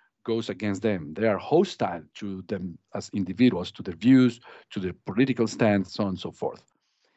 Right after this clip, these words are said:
And what we know based on experimental studies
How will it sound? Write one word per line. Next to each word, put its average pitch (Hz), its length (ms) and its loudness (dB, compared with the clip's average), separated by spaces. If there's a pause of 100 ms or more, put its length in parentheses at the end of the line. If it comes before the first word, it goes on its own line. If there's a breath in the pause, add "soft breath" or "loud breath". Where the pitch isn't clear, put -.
(200)
And 123 240 4
what 113 160 0
we 110 100 0
know 135 340 2
based 117 260 -2
on 110 120 -2
experimental 104 680 -4
studies 120 500 2